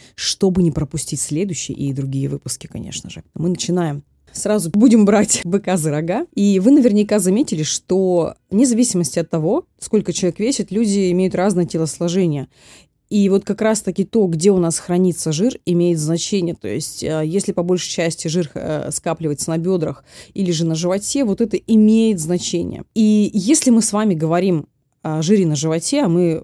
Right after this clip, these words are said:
по крайней мере, <laughs> в ближайшие два выпуска будем говорить только о жире на животе, то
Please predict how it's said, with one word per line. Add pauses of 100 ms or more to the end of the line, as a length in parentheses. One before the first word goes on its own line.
по
крайней
мере,
<laughs>
в
ближайшие
два
выпуска
будем
говорить
только
о
жире
на
животе,
то